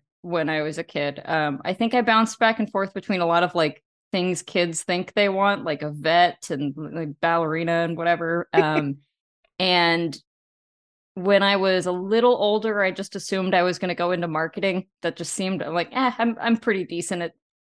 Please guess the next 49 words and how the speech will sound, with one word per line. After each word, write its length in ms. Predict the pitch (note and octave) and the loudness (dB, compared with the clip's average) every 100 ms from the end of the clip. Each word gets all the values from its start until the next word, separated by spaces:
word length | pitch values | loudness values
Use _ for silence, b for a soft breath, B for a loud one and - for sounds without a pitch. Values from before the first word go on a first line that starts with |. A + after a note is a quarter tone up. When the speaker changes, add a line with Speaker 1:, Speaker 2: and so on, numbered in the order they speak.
| _ _ - | _ _ 0
Speaker 1:
talking 460 | G#3+ G#3+ A#3 A3+ | 2 4 2 0
and, 200 | G3 E3 - | -2 -6 -8
you 140 | F3 | -8
know, 160 | D#3 C#3+ | -8 -10
selling 400 | - G#3 A3+ A3+ | -4 0 2 2
things 300 | G#3+ A3+ A3 | 2 2 0
to 80 | A3 | -2
people, 460 | A3 G#3+ A3 A3 G#3+ | -4 -4 0 0 0
and 100 | F3 | -2
it's 100 | - | -2
got 120 | F#3 | -2
a 40 | |
little 240 | E3+ G#3 A#3 | 0 2 4
bit 120 | A#3 | 2
of 60 | A#3 | 0
creativity 720 | B3 A#3 A3 A3+ G#3+ A3+ A#3 | 0 0 0 0 -2 -2 -2
and 100 | G#3 | -2
it 100 | E3+ - | -4 -2
pays." 480 | A3 F3 C#3+ C#3+ | 2 2 0 -6
So 160 | - D3+ | -4 -4
I'm 60 | D3 | -2
like, 180 | D3+ D3 | -2 0
"That, 200 | F#3+ B3+ | 0 2
that 160 | C4+ | 2
just 200 | G3 - | 0 -4
seems 460 | - A#3 A#3 A3+ G#3 | -2 0 2 0 -2
like 300 | A3 A3+ - | -4 -4 -4
the, 260 | A3+ A3 A3 | -4 -2 -2
the 100 | A3 | -4
career." 580 | C4 G#3+ E3 D3 D3 - | 0 0 2 0 0 -4
Um, 460 | - D#3+ D3 C#3+ C#3 - _ _ _ | -6 -4 -4 -4 -6 -10 _ _ _
and 500 | F3 F3 E3+ E3 D3+ - | 0 2 4 4 2 -2
I 40 | G3 | 0
don't 140 | A#3 | 0
think 120 | A#3 | 0
it 80 | A3 | -2
was 160 | G3+ G3+ | 0 -2
until 280 | F#3 G3 | -2 2
I 80 | F#3 | 4
was 140 | F3 E3 | 2 0
about 260 | D#3 D3+ - | -2 -2 -4
eighteen 580 | D#3+ F3 - G3 F3 E3 | -6 -6 -6 -4 0 2
that 100 | D3+ | 2
I, 100 | D#3 | 4
like, 200 | D3+ C#3+ | 2 0
remembered 500 | D#3+ D3 D3+ E3+ D#3+ | -2 0 -2 -2 -4
you 100 | D3+ | -6
could 160 | D#3+ D3 | -4 0
actually 640 | D3+ - E3 D#3 C#3+ | 0 -2 -4 -4 -4